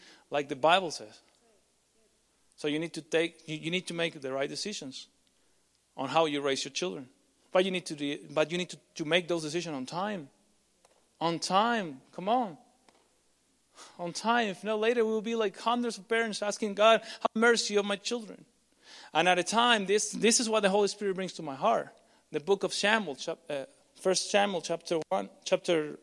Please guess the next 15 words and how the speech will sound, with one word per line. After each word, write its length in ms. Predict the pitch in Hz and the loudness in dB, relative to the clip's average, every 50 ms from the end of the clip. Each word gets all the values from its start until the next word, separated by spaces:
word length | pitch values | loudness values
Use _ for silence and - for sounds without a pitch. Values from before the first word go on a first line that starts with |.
| _ _ _ _ _ _ _ _ _ _ _ _ _ _ _ _ | _ _ _ _ _ _ _ _ _ _ _ _ _ _ _ _
chapter 260 | - - 185 180 - | 0 0 0 0 -2
two, 240 | 175 - - 214 185 | -6 -6 -2 0 0
I 40 | 151 | 0
think, 220 | - - 165 143 | 0 -4 -6 -6
or 60 | 135 135 | -8 -8
three, 320 | - - 180 160 120 - - _ _ _ _ _ _ | -4 -2 -2 -2 -2 -6 -12 _ _ _ _ _ _
speaks 300 | - - - 214 185 - | -18 -10 -8 -6 -4 -2
about 180 | 190 180 180 170 | 2 4 4 4
a 60 | 156 | 4
man, 220 | 165 180 175 143 - | 2 -2 -4 -4 -2
El-, 200 | - 151 156 - - _ _ _ - 165 | -2 -2 -2 -2 -6 _ _ _ 2 4
Eli, 400 | 180 170 151 151 147 143 123 117 - - _ _ _ _ _ _ _ | 4 4 4 2 0 -2 -6 -8 -14 -20 _ _ _ _ _ _ _
or 120 | - - - - - - - - | -16 -14 -14 -14 -16 -10 -6 -2
Eli. 360 | 143 143 156 147 135 117 101 - - _ _ _ _ _ _ _ _ _ _ _ _ _ _ _ _ - | -2 0 0 -2 -4 -6 -8 -12 -20 _ _ _ _ _ _ _ _ _ _ _ _ _ _ _ _ -4
Eli, 360 | 151 170 160 131 110 98 92 | -2 0 0 -2 -4 -10 -16